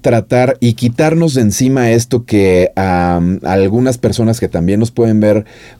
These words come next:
pueden, eh, cuestionarse lo siguiente. Rosy, la meditación. Por un lado, hay mucha gente que me consta que quiere meditar, que se quiere acercar, que tiene la, la, la curiosidad, que siente,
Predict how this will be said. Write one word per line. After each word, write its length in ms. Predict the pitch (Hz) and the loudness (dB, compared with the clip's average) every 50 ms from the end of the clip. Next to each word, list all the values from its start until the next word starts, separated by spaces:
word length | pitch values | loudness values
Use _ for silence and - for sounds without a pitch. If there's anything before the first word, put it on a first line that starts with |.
| _ - | _ -4
pueden, 680 | 151 143 139 135 139 139 135 131 131 127 - 57 - - | 0 0 0 2 2 0 0 0 -2 -4 -4 -8 -12 -16
eh, 300 | - - 90 98 87 - - 80 - - - - - - - - - - _ - - | -10 -6 -4 -2 -2 -4 -6 -12 -18 -18 -20 -20 -20 -20 -20 -20 -20 -20 _ -14 -6
cuestionarse 680 | - 120 113 113 - - 113 110 110 110 110 98 117 | -2 -2 -2 0 0 0 0 0 0 0 -2 0 0
lo 100 | 107 104 | 0 0
siguiente. 580 | 90 85 82 80 76 71 65 64 62 - - - _ _ _ - - - - - - - - - - | -2 -2 -4 -4 -4 -4 -6 -8 -12 -16 -20 -20 _ _ _ -20 -20 -20 -20 -20 -20 -20 -18 -10 -4
Rosy, 440 | 90 123 131 131 120 - 101 82 - - - _ _ - - - - - | -2 0 0 0 0 -2 -4 -6 -10 -12 -20 _ _ -20 -20 -14 -6 -2
la 220 | 120 120 127 127 | 0 0 2 2
meditación. 880 | 123 123 120 117 117 107 - 117 104 - - 120 120 113 104 85 71 - - _ - - - _ | 0 0 0 -2 -2 -2 -2 -2 -2 -2 0 0 0 0 0 -2 -4 -8 -14 _ -20 -20 -12 _
Por 160 | - 147 156 | -2 0 0
un 140 | 208 226 226 202 | 0 0 0 0
lado, 360 | 185 165 156 160 185 - - | 0 0 0 0 -2 -2 -2
hay 160 | - 143 156 | -2 0 2
mucha 260 | 160 185 185 - 220 - | 2 0 0 0 -2 -2
gente 560 | - - 147 139 139 120 151 156 180 - - - | -2 -2 -2 -2 -2 -2 -2 -2 -2 -2 -4 -4
que 100 | - 110 | -2 -2
me 180 | 98 98 95 - | 0 0 -2 -4
consta 540 | - 127 127 127 117 120 - 110 104 95 - - - - - - - _ | -2 -2 0 0 0 -2 -2 -2 -4 -4 -6 -14 -20 -20 -20 -20 -12 _
que 140 | - 113 - | -4 -4 -4
quiere 300 | - - 139 139 151 156 | -2 -2 0 0 0 0
meditar, 500 | 147 139 113 101 101 - - 123 120 127 120 | 0 0 0 0 0 0 0 0 0 0 -2
que 100 | - 104 | -4 -2
se 160 | - 113 104 | -2 -2 -4
quiere 280 | - - 117 127 127 135 | -4 -2 0 0 0 0
acercar, 560 | 135 123 120 110 92 85 - 120 120 120 120 | 0 0 -2 -2 -2 -2 -2 0 0 0 0
que 120 | - 104 | -2 -2
tiene 260 | 87 - 117 117 120 120 | -2 0 0 0 2 2
la, 260 | 120 110 107 95 - - | 2 2 2 0 0 -2
la, 340 | 101 98 92 90 92 - | -2 0 0 0 0 0
la 200 | - 92 90 92 | 0 -2 -2 -2
curiosidad, 840 | - - 101 98 95 92 87 - 98 85 82 107 120 123 127 131 120 117 | -2 -4 -2 0 0 0 -2 -2 -4 -2 -2 0 0 2 0 0 -2 -2
que 160 | - 98 92 | -2 -4 -4
siente, 680 | - - 113 113 110 107 - 113 107 98 92 87 80 | -2 -2 -2 0 0 0 0 0 2 2 2 0 -2